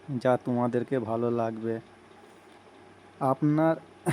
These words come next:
জীবনে এমন কোনো অভিজ্ঞতা থাকলে যা আমাকে অনেক কিছু শিখিয়েছে, কমেন্ট, শেয়ার করুন এবং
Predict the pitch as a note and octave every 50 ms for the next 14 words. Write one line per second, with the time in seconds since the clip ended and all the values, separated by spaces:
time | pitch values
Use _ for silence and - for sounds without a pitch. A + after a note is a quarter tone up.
0 | B2+ D3+ D#3 C3+ A#2+ C3 C3 C3+ C3+ C3+ C3+ C#3+ D3 D3 C#3+ C#3 C#3+ C#3 C3 C3
1 | C#3+ D3 D3+ D3 C#3+ - - C#3+ C#3 C#3 C#3+ C#3+ C#3 C3 A#2 A2+ G2 - - -
2 | - - - - - - C#3+ B2+ B2 C3+ C#3 C3+ C#3+ C#3 C3+ D3 C#3 - - -
3 | C3 B2+ - C#3 C3+ C3 A#2+ A2+ A2+ A#2+ B2 C3 C#3+ C#3+ C3+ B2 B2 C3 C3 C3
4 | C3+ C#3+ C#3+ C#3+ D3+ E3 G3 F#3 - - - - - - - - - - - -
5 | - - - - - - - - - - - - - D3+ B2+ C3 C#3 C#3+ C#3+ C#3+
6 | - - - - - - - - B2+ A#2+ - D3 C3+ B2 - - B2+ B2 A#2+ -
7 | - C#3 C#3 C#3+ D3 D3+ D3+ D#3 D#3 D3+ D3 - - - C3+ B2 A#2+ A2+ A2+ A2
8 | - - - - C3 B2+ C3 C#3 C#3+ C#3+ C#3+ - - - - - - - - -
9 | - - - - - - - - - - B2+ B2+ C3 C#3 C#3 B2+ - C3 B2+ B2
10 | C3 C#3+ E3 F#3 F#3 - - C3+ B2 A#2+ A#2+ B2+ B2+ B2 A#2 A2